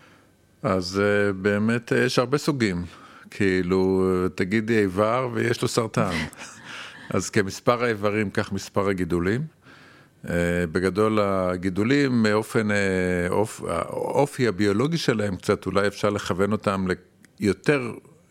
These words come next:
Speaker 1: מרוכז, אולי פחות סוגי, סוגים, אבל לכל איבר יש את ה-, במרכאות, יציאות שלו.
Speaker 2: זכה, במרכאות
Speaker 1: כן.
Speaker 2: כפולות, <laughs> כן.
Speaker 1: ו-,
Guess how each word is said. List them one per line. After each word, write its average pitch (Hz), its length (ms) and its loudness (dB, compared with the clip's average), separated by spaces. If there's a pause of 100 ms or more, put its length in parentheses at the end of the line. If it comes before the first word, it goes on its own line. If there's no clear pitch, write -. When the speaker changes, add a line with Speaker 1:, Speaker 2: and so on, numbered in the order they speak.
(200)
Speaker 1:
מרוכז, 101 760 0
אולי 95 260 2
פחות - 500 -6
סוגי, 117 500 0 (560)
סוגים, 110 600 0 (640)
אבל 95 300 2
לכל 135 440 0 (160)
איבר 113 520 2
יש 104 380 2
את 101 200 -2
ה-, 85 420 0 (760)
במרכאות, 98 720 0
יציאות 104 460 0
שלו. 101 460 0
Speaker 2:
זכה, 175 360 0 (220)
במרכאות 175 440 2
Speaker 1:
כן. 95 180 2
Speaker 2:
כפולות, 196 460 2
<laughs> - 60 -14
כן. 175 240 0 (400)
Speaker 1:
ו-, 95 1400 2